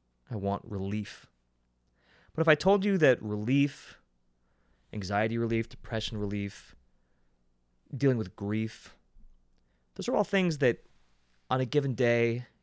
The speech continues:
at a given moment, in a given therapist office, with a friend, maybe with a religious leader, if that's what, if that is what makes sense for you, in a doctor's office,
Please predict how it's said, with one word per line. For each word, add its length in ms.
at 60
a 40
given 240
moment, 580
in 100
a 40
given 240
therapist 540
office, 560
with 200
a 20
friend, 640
maybe 360
with 220
a 60
religious 460
leader, 400
if 100
that's 400
what, 320
if 160
that 220
is 140
what 200
makes 200
sense 140
for 120
you, 280
in 80
a 60
doctor's 360
office, 540